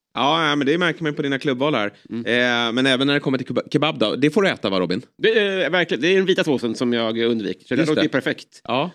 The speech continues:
Speaker 2: Men jag, jag, jag är intresserad av det här. Jag tycker mig se en trend att fotbollsspelare och ex-fotbollsspelare, att det är någonting som folk tar sig an.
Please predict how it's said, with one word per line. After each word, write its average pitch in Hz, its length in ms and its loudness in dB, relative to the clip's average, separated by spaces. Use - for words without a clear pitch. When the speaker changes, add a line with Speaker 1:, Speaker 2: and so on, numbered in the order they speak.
Speaker 2:
Men 180 200 -6
jag, 175 140 -6
jag, 175 100 -4
jag 165 160 -12
är 175 80 -2
intresserad 190 560 -6
av 156 180 -6
det 151 80 -2
här. 139 280 0
Jag 131 180 -4
tycker 196 180 -2
mig 196 100 2
se 175 160 0
en 156 120 0
trend 180 400 -2
att 135 100 -4
fotbollsspelare 139 520 -2
och 175 260 -6
ex-fotbollsspelare, 110 1120 -8
att 123 160 -10
det 143 140 0
är 139 140 -2
någonting 135 420 -4
som 123 120 -8
folk 127 220 -8
tar 127 160 -6
sig 127 360 -6
an. 98 440 -8